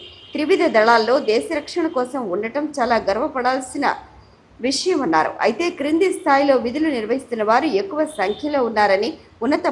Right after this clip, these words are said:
పదవుల్లో కూడా మన జిల్లా వాసులు విధులు నిర్వహించాలని ఆశాభావం వ్యక్తం చేశారు. ఇటువంటి కార్యక్రమాలు చేపట్టడానికి దాతలు, ఎన్జీఓలు ముందుకు వచ్చి శ్రీకాకుళం జిల్లా అభివృద్ధి పథంలో ముందుకు తీసుకువెళ్లాలని ఆకాంక్షించారు.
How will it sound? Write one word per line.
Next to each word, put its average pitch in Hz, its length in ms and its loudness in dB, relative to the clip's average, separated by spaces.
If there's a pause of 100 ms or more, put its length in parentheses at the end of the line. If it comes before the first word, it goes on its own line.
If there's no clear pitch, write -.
పదవుల్లో 226 420 -2
కూడా 247 320 0
మన 220 240 -2
జిల్లా 269 340 -2
వాసులు 240 420 -2
విధులు 226 300 -2
నిర్వహించాలని 208 880 -2 (280)
ఆశాభావం 277 720 2
వ్యక్తం 214 440 -6
చేశారు. - 480 -8 (160)
ఇటువంటి 254 300 0
కార్యక్రమాలు 294 760 0
చేపట్టడానికి 240 640 0
దాతలు, 220 540 2
ఎన్జీఓలు 214 640 0
ముందుకు 226 380 -2
వచ్చి 202 400 0 (240)
శ్రీకాకుళం 320 560 2
జిల్లా 254 260 6
అభివృద్ధి 254 440 4
పథంలో 233 460 -2
ముందుకు 220 360 -4
తీసుకువెళ్లాలని 196 960 0 (100)
ఆకాంక్షించారు. 185 760 -4